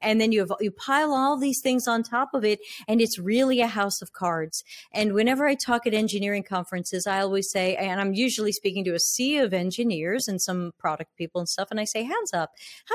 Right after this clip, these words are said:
many of you have coded something and while you were building it, you knew it was garbage for the customer?" And everyone's hand goes up. And I say, "Yet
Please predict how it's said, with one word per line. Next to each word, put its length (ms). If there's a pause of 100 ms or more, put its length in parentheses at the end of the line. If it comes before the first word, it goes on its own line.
many 180
of 100
you 160
have 200
coded 460
something 420
and 160
while 300
you 80
were 140
building 420
it, 100
you 160
knew 320
it 60
was 160
garbage 480
for 80
the 100
customer?" 640 (380)
And 200
everyone's 440
hand 280
goes 220
up. 200 (380)
And 160
I 100
say, 340 (260)
"Yet 300